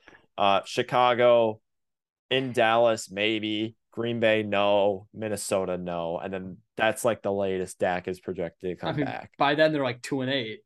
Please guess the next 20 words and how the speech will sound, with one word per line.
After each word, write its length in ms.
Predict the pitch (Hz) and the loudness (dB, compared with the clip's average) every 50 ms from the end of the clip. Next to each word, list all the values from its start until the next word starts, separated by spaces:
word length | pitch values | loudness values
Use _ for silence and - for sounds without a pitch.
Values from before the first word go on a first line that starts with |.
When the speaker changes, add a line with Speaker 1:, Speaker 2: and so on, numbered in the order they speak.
| _ | _
Speaker 2:
So. 320 | - - - - - - 117 | -12 -10 -8 -4 0 4 4
Speaker 1:
Yeah, 320 | 113 101 90 82 69 - - - | 4 4 4 2 0 -4 -8 -2
like, 300 | - 120 127 123 120 - | 4 6 6 6 6 4
their 140 | - 147 151 | 4 4 4
season's 480 | 143 - 196 226 226 185 180 135 107 | 4 2 0 0 2 2 0 -2 0
gone 340 | - 135 123 139 147 131 113 | 2 4 4 6 6 4 2
by 160 | 92 95 90 | 0 -2 0
that 220 | 92 90 90 - - | 0 0 -2 -4 -2
point. 260 | - 113 107 98 90 | -2 0 0 0 0
They 140 | - 127 139 | 0 -2 0
need, 200 | 147 151 151 127 | 0 -2 -2 -2
like, 180 | 131 131 123 - | -2 -2 -2 -2
a 100 | 113 107 | -4 -4
run 300 | 110 113 120 127 127 127 | -2 -2 -2 -2 -2 -2
the 80 | 120 | -6
table 400 | 117 - 127 120 123 117 120 113 | -8 -6 -4 -4 -2 -2 -2 -4
type 240 | 110 - 113 104 - | -4 -4 -8 -6 -6
situation. 560 | - 113 110 - 117 117 117 113 - 110 95 | -6 -8 -6 -2 0 0 0 0 -2 -4 -2
I 120 | 110 143 170 | 0 0 2
mean, 280 | 190 190 202 196 180 | 2 2 2 0 -2